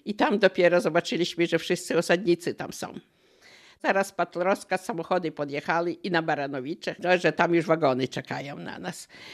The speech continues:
A więc na środku wagonu koza mala. Tyle nas wsadzili do tego wagonu,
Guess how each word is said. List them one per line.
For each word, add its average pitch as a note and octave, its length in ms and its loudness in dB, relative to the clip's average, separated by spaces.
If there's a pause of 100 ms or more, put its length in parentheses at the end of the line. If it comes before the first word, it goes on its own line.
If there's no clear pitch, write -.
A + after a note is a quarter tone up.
(160)
A D#3+ 120 4
więc D#3+ 200 4
na E3+ 100 6
środku F#3 440 6
wagonu E3 460 6
koza D3 380 2
mala. C#3+ 380 -2
Tyle F#3 300 2
nas E3+ 240 2
wsadzili D#3 760 -4 (260)
do F3 180 -2
tego E3 340 -2 (480)
wagonu, F3 540 2